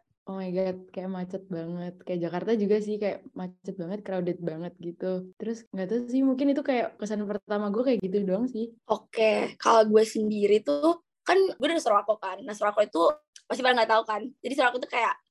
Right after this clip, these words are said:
Speaker 2: mining town kecil gitu, jadi nggak padat.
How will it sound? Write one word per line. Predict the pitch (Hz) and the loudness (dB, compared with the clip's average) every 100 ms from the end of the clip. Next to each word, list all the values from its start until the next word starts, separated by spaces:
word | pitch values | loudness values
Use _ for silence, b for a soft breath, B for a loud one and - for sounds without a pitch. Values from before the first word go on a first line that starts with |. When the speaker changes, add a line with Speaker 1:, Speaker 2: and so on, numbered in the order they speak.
| - | -8
Speaker 2:
mining | 240 220 214 214 220 330 - | -4 -4 -4 -4 -6 -6 2
town | 208 208 220 | 6 6 4
kecil | 214 _ - 220 214 | -2 _ 2 6 6
gitu, | 214 | 4
jadi | 220 220 247 233 | 2 2 4 4
nggak | |
padat. | 240 190 208 208 214 | 2 -2 2 4 4